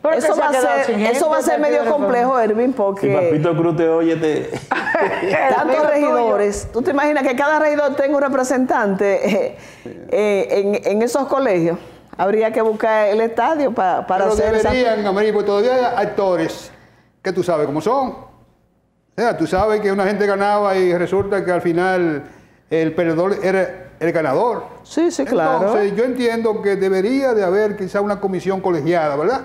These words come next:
Speaker 4: De, eh, con imparcialidad, que fuera veedor de, de, de ese proceso,
Speaker 2: No, pero
Speaker 4: porque
Speaker 2: ahora, por ejemplo, eh, yo entiendo, yo entiendo que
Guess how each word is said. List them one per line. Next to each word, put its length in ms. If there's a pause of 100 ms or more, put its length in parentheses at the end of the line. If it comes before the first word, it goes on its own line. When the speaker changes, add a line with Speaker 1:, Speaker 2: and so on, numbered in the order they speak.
(680)
Speaker 4:
De, 960
eh, 320
con 220
imparcialidad, 1080
que 80
fuera 220
veedor 500
de, 240
de, 320
de 160
ese 140
proceso, 340
Speaker 2:
No, 140
pero 0
Speaker 4:
porque 140
Speaker 2:
ahora, 340
por 140
ejemplo, 680
eh, 200
yo 100
entiendo, 640
yo 140
entiendo 520
que 680